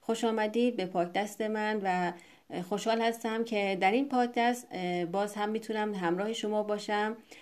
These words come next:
و در مورد رحمت خداوند امروز می‌خوام صحبت کنم و که چطور ما می‌تونیم رحمت خداوند رو دریافت کنیم، چه زمانهایی ما می‌تونیم رحمت خداوند رو دریافت کنیم.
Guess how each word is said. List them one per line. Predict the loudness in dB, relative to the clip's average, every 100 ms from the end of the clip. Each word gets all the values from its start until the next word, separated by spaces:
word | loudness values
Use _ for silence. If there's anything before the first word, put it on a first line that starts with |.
| -16 0
و | 2 4 4 0 -4 0
در | 2 2
مورد | 2 2 2
رحمت | 0 0 -2 -2 -2
خداوند | -2 0 2 2 0 0
امروز | -2 -4
می‌خوام | -4 -4
صحبت | -4 -4 -4 -4 -4
کنم | -4 -2 0
و | 0 0
که | -4 -4
چطور | -4 2 2
ما | 4 4
می‌تونیم | 2 0 2 2 2 -2 -20 -6 0
رحمت | 0 0 -2 -2 -4
خداوند | 0 2 2 0 -2 -2
رو | -2
دریافت | 0 0 0 -2 -6
کنیم، | -8 -8 -6
چه | -4
زمانهایی | 0 2 2 0 0 2 2
ما | 2 0
می‌تونیم | -2 -2 -2 0
رحمت | 0 -2 -6 -8
خداوند | -8 -4 -2 0 -2 -2
رو | -2
دریافت | 0 0 0 -2 -6
کنیم. | -8 -6 -8